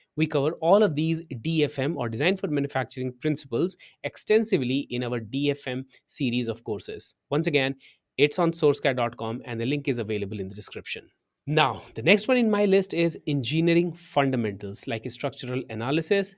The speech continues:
fluid dynamics, material science, heat transfer, thermodynamics, and machine elements. Now, I'm putting this third in the list because I'm assuming you learned it already in the college,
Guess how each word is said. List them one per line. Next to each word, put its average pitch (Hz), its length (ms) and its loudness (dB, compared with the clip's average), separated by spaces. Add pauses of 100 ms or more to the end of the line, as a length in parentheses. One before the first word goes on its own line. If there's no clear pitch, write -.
fluid 123 480 -4
dynamics, 175 560 0
material 151 480 2
science, 156 380 0
heat 147 340 -4
transfer, 147 720 0
thermodynamics, 135 800 2
and 120 180 -6
machine 110 340 -6
elements. 90 540 -8 (420)
Now, 202 140 -4
I'm 247 220 2
putting 285 320 0
this 185 260 2 (140)
third 170 400 4
in 185 160 2
the 208 80 8
list 233 340 4 (260)
because 151 220 0
I'm 147 140 2
assuming 147 580 2
you 139 160 0
learned 143 320 0
it 151 140 -4
already 131 360 0
in 117 100 -2
the 117 60 -8
college, 117 480 2